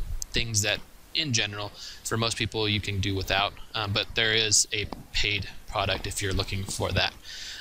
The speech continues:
Um, in order to do that, just go ahead and click sign up. I actually signed up with my Google account. You can log in with Google, create an account with Google, um, through, say, a school account, which I did, and it's very easy. It's, it, there,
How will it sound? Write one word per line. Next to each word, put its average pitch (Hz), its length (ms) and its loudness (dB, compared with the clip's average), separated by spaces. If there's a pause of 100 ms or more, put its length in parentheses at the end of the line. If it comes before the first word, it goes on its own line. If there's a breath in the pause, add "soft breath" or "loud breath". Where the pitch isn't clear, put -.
Um, 113 320 2 (180)
in 135 120 0
order 160 180 4
to - 80 0
do 156 80 4
that, 165 200 4 (100)
just - 240 2
go 143 100 4
ahead 135 140 0
and - 40 -8
click - 200 0
sign 131 240 4
up. 143 140 2 (420 loud breath)
I 131 100 6
actually 131 240 2
signed 127 300 4
up 127 80 0 (100)
with 120 180 2
my 117 360 4 (160)
Google 135 260 6
account. 127 380 0 (160)
You 123 80 -2
can 110 160 -2
log 117 200 4
in 117 80 0
with 107 160 -4
Google, 123 300 2
create 117 200 2
an 107 60 -4
account 113 220 -2
with - 140 -12
Google, 135 320 0 (260)
um, 107 160 4
through, 104 220 0
say, 110 160 4
a 104 80 2
school 139 260 2
account, 131 240 -4
which 113 160 -2
I 135 100 2
did, 131 200 0 (420 loud breath)
and 117 140 2
it's 113 140 2
very 127 200 4
easy. 113 320 4
It's, 107 160 4
it, - 220 0 (180)
there, 113 140 2